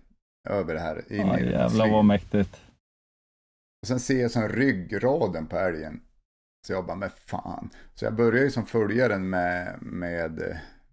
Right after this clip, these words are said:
Speaker 1: ja, men sikta på den och följde den och, liksom. Så jag bara, "Det går inte, det går, jag kan inte skjuta här. Det, alltså, den här jäveln kommer in med urhänderna. Det är mitt livs älg. Den här kommer in med urhänderna." Och sen ser jag som i ögonvrån att det kommer en liten gata, en, eh,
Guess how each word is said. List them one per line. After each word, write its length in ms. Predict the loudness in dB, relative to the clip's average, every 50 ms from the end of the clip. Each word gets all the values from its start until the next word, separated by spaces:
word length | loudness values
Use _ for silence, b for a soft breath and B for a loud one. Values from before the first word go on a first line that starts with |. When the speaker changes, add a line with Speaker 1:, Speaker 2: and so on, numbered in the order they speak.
| _ _ -8 -4
Speaker 1:
ja, 100 | -4 -2
men 300 | -2 -2 -4 -4 -6 -10
sikta 400 | -10 -8 -6 -6 -4 -4 -4 -2
på 80 | -2 -2
den 100 | -2 -4
och 80 | -4 -4
följde 400 | -4 -2 -2 -2 -2 -2 -2 -2
den 180 | -2 -4 -6
och, 80 | -10 -12
liksom. 360 | -12 -12 -12 -12 -12 -12 -12 -14 _ _ _ _ _ _ _ _ _ _ _ _ _ -12 -6
Så 100 | -4 -4
jag 80 | -2
bara, 160 | 0 0 0 0
"Det 60 | -2
går 280 | -2 0 0 2 2
inte, 200 | 0 -2 -4 -4
det 80 | -2 -2
går, 140 | 0 0 -2
jag 100 | -2 -2
kan 80 | -4
inte 120 | -6 -6 -6
skjuta 380 | -4 -4 -4 -4 -4 -4 -4
här. 120 | -4 -4 -4
Det, 340 | -4 -6 -6 -8 _ -8 -8
alltså, 200 | -6 -4 -2 -2
den 100 | 0 0
här 120 | -2 -2
jäveln 360 | -2 -2 -2 -2 -2 -2 -4
kommer 200 | -4 -4 -2 -2 -2
in 160 | -2 -2 -2
med 160 | -2 0 0 0
urhänderna. 500 | -2 -2 0 0 0 0 0 0 0 0
Det 80 | 0 2
är 60 | 2
mitt 220 | 2 2 2 0
livs 360 | 0 0 0 -2 -2 -4 -2 0
älg. 280 | 2 2 2 0 -2 -6 b b b b b b b b b _ 2
Den 100 | 4 4
här 80 | 4 2
kommer 220 | 2 -2 -2 0
in 140 | 0 -2 -2
med 180 | -4 -6 -6 -6
urhänderna." 480 | -4 -4 -4 -2 -2 -4 -6 -6 -8
Och 120 | -10 -8 -4
sen 160 | -2 -2 0
ser 220 | 0 0 0 2
jag 100 | 0 0
som 180 | 0 -2 -2 0
i 20 | 0
ögonvrån 460 | 0 0 -2 -2 -2 -2 -2 -2 -2
att 80 | -2
det 60 | -4 -4
kommer 240 | -4 -2 -2 -2 -2
en 40 | -4
liten 260 | -4 -4 -4 -4 -2
gata, 720 | 0 0 0 0 -2 -4 -8 -10 _ -2 0 0 0 0 -2
en, 200 | -2 -4 -6 -6
eh, 260 | -6 -8 -8 -10 -12